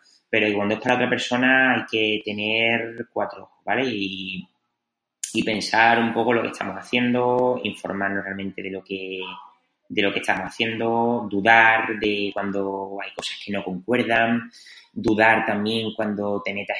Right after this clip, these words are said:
en la, en el etiquetado, en la página de una empresa y tú digas, "Buah, tío, qué cutre, esto parece que lo ha hecho mi primo de ocho años,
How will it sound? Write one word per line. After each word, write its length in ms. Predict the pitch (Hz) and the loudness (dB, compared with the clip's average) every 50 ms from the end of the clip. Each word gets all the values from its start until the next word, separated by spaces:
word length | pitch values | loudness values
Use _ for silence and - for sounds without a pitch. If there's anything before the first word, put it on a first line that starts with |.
| 98 98 | -6 -6
en 100 | 101 98 | -4 -2
la, 120 | 98 98 98 98 95 | -2 -2 -2 -2 -4
en 80 | 98 98 | -6 -8
el 60 | 98 | -10
etiquetado, 560 | 95 - - - 95 95 - 98 104 107 101 | -10 -12 -12 -12 -12 -6 -2 -2 -2 0 -2
en 60 | 95 | -4
la 100 | 95 95 | -6 -4
página 300 | 95 101 101 - - 101 | -2 -2 -4 -4 -6 -8
de 80 | 98 101 | -8 -6
una 220 | 98 95 95 95 95 | -6 -6 -8 -10 -12
empresa 540 | - _ - - 113 - - - 104 101 98 | -10 _ -2 0 0 0 -2 -4 -2 -2 -2
y 120 | 98 95 | -2 -2
tú 100 | - 95 | -4 -6
digas, 300 | 95 98 98 92 92 92 92 92 92 90 - - - - _ _ _ _ _ _ _ - | -4 -4 -4 -2 -2 0 0 0 -2 -2 -6 -10 -18 -20 _ _ _ _ _ _ _ -14
"Buah, 300 | - - 95 92 90 90 | -8 -6 -4 -4 -4 -6
tío, 320 | - 95 95 92 90 87 - | -6 -6 -4 -4 -4 -6 -6
qué 140 | - 95 92 - | -8 -8 -6 -6
cutre, 200 | - 98 95 95 | -6 -6 -6 -8
esto 160 | - - 107 | -10 -6 -4
parece 240 | 104 104 101 - 101 | -2 -2 -2 -4 -4
que 60 | 104 | -2
lo 40 | 101 | -2
ha 40 | 98 | -2
hecho 160 | - - 110 | -4 -4 -4
mi 120 | 107 98 90 | -4 -4 -4
primo 240 | - 95 98 101 | -4 -4 -4 -2
de 120 | 101 98 101 | 0 -2 -2
ocho 200 | 98 - - 101 | -2 -2 -2 0
años, 500 | 101 107 110 110 110 113 113 113 117 | 0 2 2 2 2 2 2 0 0